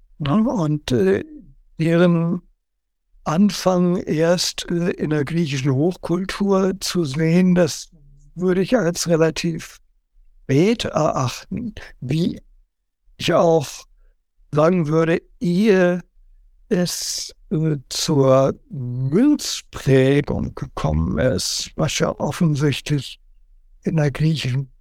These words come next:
Polis signifikant wurde, hat's ja längst, äh, den Umgang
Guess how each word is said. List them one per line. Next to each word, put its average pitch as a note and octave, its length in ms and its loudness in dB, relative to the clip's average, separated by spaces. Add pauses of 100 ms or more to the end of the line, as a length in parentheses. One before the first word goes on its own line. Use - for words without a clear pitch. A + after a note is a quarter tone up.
Polis E3+ 840 -2 (1200)
signifikant C3+ 1040 2
wurde, D3 480 -2 (580)
hat's - 320 -4
ja C#3 120 4
längst, C#3+ 1080 0
äh, E3 380 0 (240)
den D3+ 560 0 (280)
Umgang F3+ 720 2